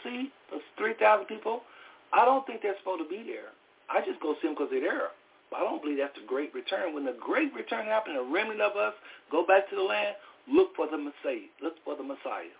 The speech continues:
Look for the Messiah. So what happened in nineteen forty-eight, Billy was telling me, a long time ago, a lot of people start predicting the end of the world. After nineteen forty-eight, do y'all remember? Some of y'all ain't old enough to remember,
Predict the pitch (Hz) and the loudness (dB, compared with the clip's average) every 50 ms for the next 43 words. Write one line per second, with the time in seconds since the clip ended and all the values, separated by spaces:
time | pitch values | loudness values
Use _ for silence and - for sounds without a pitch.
0 | _ _ _ _ _ _ _ _ _ _ _ _ _ _ _ _ _ _ _ _ | _ _ _ _ _ _ _ _ _ _ _ _ _ _ _ _ _ _ _ _
1 | _ _ _ _ _ _ _ - - - _ _ _ 123 135 175 208 226 226 - | _ _ _ _ _ _ _ -20 -20 -20 _ _ _ 2 4 6 6 4 2 -4
2 | - - - 175 170 165 165 160 156 147 - - 147 123 117 104 - - - _ | -10 0 4 4 4 4 2 -2 -6 -8 -8 -8 -8 -6 -6 -8 -12 -14 -20 _
3 | _ _ _ _ _ _ _ _ _ - - 196 196 196 190 180 - 233 233 - | _ _ _ _ _ _ _ _ _ -6 -4 -2 2 2 0 0 0 -2 -2 -2
4 | - 180 170 165 165 165 165 156 - - 165 156 147 160 185 202 - - 160 165 | -4 -6 -6 -6 -4 -6 -8 -10 -8 -8 -6 -4 -2 0 -2 -2 0 0 0 0
5 | 165 143 123 - - 165 143 285 302 202 254 254 240 220 - - - - - - | 0 -2 -4 -10 -8 -8 -8 -8 -6 -6 -8 -8 -8 -10 -16 -20 -20 -20 -20 -20
6 | - - 139 156 175 185 180 - 214 220 - 220 175 175 165 165 160 170 196 240 | -10 -2 0 0 0 0 -2 -2 -2 -2 -2 -2 -2 0 0 0 2 4 4 4
7 | 311 233 214 190 175 - 185 170 - - 170 151 143 165 - - - - 175 165 | 4 2 -4 -10 -6 -4 -4 -4 -2 -4 -6 -4 -2 -4 -4 -4 -6 -10 -8 -8
8 | 151 147 - 185 196 - 185 180 190 185 190 254 359 220 180 135 - - - _ | -8 -8 -6 -4 -2 -2 0 0 0 0 2 0 0 0 0 -2 -4 -8 -14 _
9 | _ _ _ _ _ _ _ _ _ _ _ _ _ - 175 - - 185 220 254 | _ _ _ _ _ _ _ _ _ _ _ _ _ -10 -10 -8 -4 -2 -2 -2
10 | 254 - 254 - - 233 269 233 - - - 170 170 196 - 269 277 254 226 226 | -2 -4 -10 -6 -2 -2 -2 -2 -2 -6 -6 -4 0 0 0 0 0 -4 -4 -4
11 | 262 269 269 240 - 202 202 196 196 185 180 170 - - - 175 214 208 180 165 | -4 -4 -6 -8 -8 -8 -8 -4 -4 -2 -2 -2 -2 0 4 4 4 4 0 -4
12 | - 143 143 165 208 - 170 165 | -6 -8 -8 -8 -8 -8 -10 -10